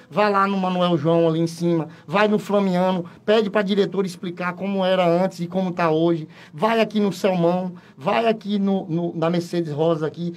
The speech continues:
vai lá no Padre Duval, como é que tava antes e como tá hoje.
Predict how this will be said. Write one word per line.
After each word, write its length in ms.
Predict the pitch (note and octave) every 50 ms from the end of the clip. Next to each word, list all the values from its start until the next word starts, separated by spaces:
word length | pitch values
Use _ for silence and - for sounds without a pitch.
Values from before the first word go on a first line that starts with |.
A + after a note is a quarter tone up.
| - - -
vai 180 | E3+ A3+ A#3 A3+
lá 160 | A3 A3 A3
no 120 | A3 A3
Padre 280 | A3 G#3+ G3 G3 F#3 G3
Duval, 460 | E3+ F3+ F3 C#3+ D3 D#3+ E3+ F#3+ F#3+
como 180 | - G#3 G3+ G#3
é 60 | G#3
que 100 | G#3 E3+
tava 320 | - F#3+ F#3 F#3 F3+ F3+ E3+
antes 280 | E3+ F3+ F#3 F3+ -
e 60 | E3+
como 220 | E3 F#3+ F#3 F3+ F3
tá 200 | F3 - E3 D3
hoje. 260 | C#3+ D#3 E3+ E3+ E3